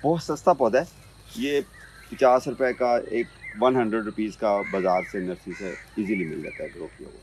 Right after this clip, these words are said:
अगर आप लगाना चाहें। अच्छा जी, ये था आज का खूबसूरत सा दरख्त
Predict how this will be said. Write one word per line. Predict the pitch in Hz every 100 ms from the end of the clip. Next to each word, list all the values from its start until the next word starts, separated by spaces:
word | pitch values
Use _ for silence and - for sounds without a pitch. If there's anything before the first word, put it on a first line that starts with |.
| -
अगर | 90
आप | 85 80
लगाना | - -
चाहें। | - - - - -
अच्छा | - 151
जी, | 131 139
ये | 123 95 147
था | - 175 156 156
आज | 123 123 131 -
का | 131 123 123 123
खूबसूरत | - - - 120 - 120 120
सा | -
दरख्त | 101 92 131